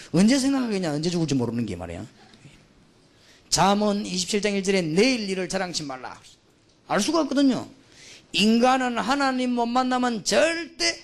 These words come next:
행복 없습니다. 하나님 주시는 귀중한 축복이 있기를 주님 이름으로 축복합니다. 제가 한 번은 저 고신대학 교수하고 같이 저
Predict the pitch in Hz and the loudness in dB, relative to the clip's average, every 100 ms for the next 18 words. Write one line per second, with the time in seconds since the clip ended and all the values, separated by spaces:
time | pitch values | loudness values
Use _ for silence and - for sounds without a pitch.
0 | - 170 170 196 165 - 156 170 175 _ | -14 -16 -14 -14 -16 -18 -20 -20 -20 _
1 | _ _ _ _ _ _ _ - - _ | _ _ _ _ _ _ _ -20 -20 _
2 | - 165 170 160 160 156 160 160 156 151 | -2 0 2 0 -2 -2 2 2 0 -4
3 | - - _ _ _ - - 117 139 165 | -8 -20 _ _ _ -8 -2 2 4 2
4 | 160 156 - - 160 151 143 143 180 226 | 2 -2 -8 -4 0 0 2 2 2 -2
5 | - - _ - 160 151 147 139 135 127 | -10 -20 _ 0 2 2 2 2 2 2
6 | 123 - 135 123 120 113 104 104 - - | 0 -2 0 0 0 -2 -4 -6 -16 -20
7 | - - - - 139 156 151 151 160 147 | -20 -20 -10 -2 2 2 2 0 0 2
8 | 151 170 - _ _ - 120 127 143 147 | 0 -6 -12 _ _ -12 -4 0 0 0
9 | 143 127 156 160 147 143 - 120 123 135 | -2 -2 -2 2 2 0 -2 -2 0 2
10 | 156 156 135 135 - 123 104 _ _ _ | 2 2 0 -2 -4 -6 -8 _ _ _
11 | - - 95 107 110 113 110 | -14 -10 -6 -6 -6 -8 -10